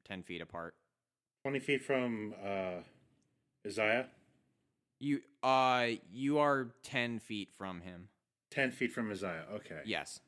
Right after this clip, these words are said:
Speaker 2: Um, how petrified is Isaiah? Like, it's going from the feet up, right?
Speaker 1: Yes. So he can still act for now, but he has serious, he is restrained at the moment, to use game terms.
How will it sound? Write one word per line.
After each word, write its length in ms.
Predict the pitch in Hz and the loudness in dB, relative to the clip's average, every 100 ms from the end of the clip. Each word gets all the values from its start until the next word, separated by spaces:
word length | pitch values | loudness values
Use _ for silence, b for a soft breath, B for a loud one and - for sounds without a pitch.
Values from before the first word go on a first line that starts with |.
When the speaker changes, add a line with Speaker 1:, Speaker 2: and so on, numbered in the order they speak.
| _ _ _ _ _ - | _ _ _ _ _ -2
Speaker 2:
Um, 520 | 113 110 101 104 135 B B B B B - | 2 2 2 -2 -4 B B B B B 2
how 120 | 151 | 2
petrified 540 | 156 165 160 - 135 120 | 4 2 2 4 4 6
is 100 | 110 | 4
Isaiah? 480 | 104 101 95 85 - _ _ - | 4 2 2 -2 -8 _ _ 0
Like, 120 | 117 | 0
it's 120 | 113 | 4
going 240 | 143 143 | 4 4
from 160 | 131 131 | 4 2
the 60 | 110 | 4
feet 260 | 127 113 - | 4 4 2
up, 180 | 98 - | -6 -2
right? 260 | 92 107 107 - | 2 2 0 -4
Speaker 1:
Yes. 540 | 135 117 90 - - - | 0 0 -2 -8 -14 -16
So 360 | - 143 131 127 | -6 0 2 0
he 240 | - 175 | -2 -4
can 180 | 170 185 | -2 -4
still 560 | 160 - 185 180 175 - _ | -4 -4 -2 0 0 -4 _
act 460 | 117 123 147 - - - - | 2 4 2 -6 -20 -16 -4
for 160 | 143 | -2
now, 840 | 123 117 110 110 113 127 147 170 165 | 0 0 2 2 2 2 0 -4 -2
but 240 | 131 123 127 | 2 2 2
he 160 | 139 | 0
has 320 | 127 123 123 - | 2 2 0 -6
serious, 680 | - - 135 127 120 117 135 | -10 -10 -4 -2 0 -2 -4
he 220 | 143 175 | 2 2
is 160 | 156 | 2
restrained 800 | 139 143 - 135 127 123 98 87 - | -2 -4 -4 0 2 2 -2 -4 -2
at 200 | 101 - | -4 -4
the 40 | |
moment, 420 | 98 87 80 95 - b b b b b b _ | -8 -8 -10 -14 -18 b b b b b b _
to 60 | 123 | -6
use 320 | 107 104 107 | -2 -2 -4
game 300 | - 90 82 | -4 -4 -4
terms. 420 | 87 87 - - | -8 -10 -12 -18